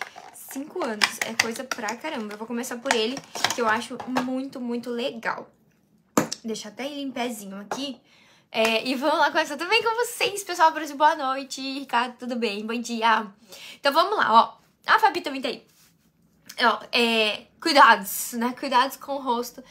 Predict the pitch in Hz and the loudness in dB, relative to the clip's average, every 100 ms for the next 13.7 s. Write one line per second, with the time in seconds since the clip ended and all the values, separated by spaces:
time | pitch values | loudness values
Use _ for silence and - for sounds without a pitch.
0 | - - - 233 277 294 320 302 294 - | -20 -20 -12 -2 0 0 0 -2 -2 0
1 | 240 247 247 254 226 226 254 226 202 208 | 0 2 -4 -4 -2 -4 -4 -8 -8 -6
2 | 233 233 247 220 202 240 240 - 214 226 | -4 -2 0 2 2 2 0 -8 -6 -6
3 | - 240 214 220 226 247 - 226 214 214 | -8 -8 -8 -4 -2 -2 -2 -10 -10 -14
4 | 214 214 214 - 208 208 202 196 196 - | -12 -14 -14 -14 -14 -12 -12 -14 -12 -10
5 | 254 240 226 254 226 214 214 - - - | -6 -6 -6 -6 -8 -10 -14 -20 -20 -6
6 | 220 214 - 220 214 214 214 - - - | -4 -2 0 2 0 -4 -8 -12 -20 -10
7 | 208 226 226 220 226 269 262 302 262 247 | -4 -2 -2 -4 -6 -4 -4 0 4 6
8 | 302 240 247 240 - 233 233 202 208 220 | 4 2 0 0 -4 -4 -4 -2 -2 -2
9 | 220 240 247 226 214 220 226 220 208 202 | -6 -2 -2 -2 -10 -8 -8 -8 -10 -10
10 | 202 208 - - - - _ - 311 285 | -10 -12 -16 -20 -20 -20 _ 0 0 0
11 | - _ - - - - _ _ 247 247 | -8 _ -12 -12 -12 -18 _ _ -6 -2
12 | 320 285 240 226 - 226 240 240 214 202 | -2 -2 -4 -4 -2 -2 -2 -6 -8 -10
13 | - 208 190 220 214 - - | -14 -12 -10 -10 -12 -14 -16